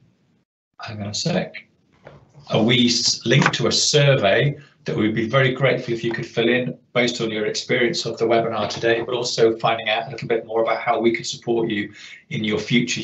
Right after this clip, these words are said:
use of Near Me as a network. So it's only five questions long, takes about a minute and a half to complete. So it'd be great if we could, uh, get some feedback on that. What I'm gonna do, for fear of, of not being able to see the slides and what's going on in the, in the thing,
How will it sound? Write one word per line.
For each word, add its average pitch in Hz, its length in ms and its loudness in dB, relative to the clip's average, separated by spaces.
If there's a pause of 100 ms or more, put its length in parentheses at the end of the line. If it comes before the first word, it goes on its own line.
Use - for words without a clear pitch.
use 104 160 -4
of - 120 -8
Near 98 220 -2
Me 110 220 -2
as 107 80 -2
a 104 160 -6
network. 139 400 0 (340)
So - 240 0 (200)
it's - 180 -2 (180)
only 143 140 6 (120)
five 135 160 6
questions - 380 -2
long, 127 300 -2
takes 113 240 -4
about 107 200 0
a 113 40 -16
minute 117 180 -6
and - 80 -8
a 113 120 -6
half 104 200 -2
to 139 160 -12
complete. 123 380 -4
So - 120 -10
it'd 110 180 -4
be - 100 -6
great 123 220 2
if - 80 -14
we 113 100 -8
could, - 280 -8
uh, 104 160 -2 (360)
get 120 180 2
some 113 180 0
feedback 110 540 -2
on 104 200 -2
that. 117 160 0 (560)
What 127 160 4
I'm 135 100 4
gonna 165 260 6
do, 151 440 2
for 135 80 -6
fear 165 440 4 (140)
of, - 180 -6 (260)
of 117 80 -2 (220)
not 131 180 -2
being 139 140 0
able - 180 -4
to - 100 -2
see 127 120 -6
the 113 180 -2
slides 123 460 0
and 120 300 -6
what's 113 280 -8
going 113 180 0
on 113 100 -2
in 110 60 -4
the, 98 120 -6 (180)
in 107 60 -8
the 104 180 -12
thing, 131 220 0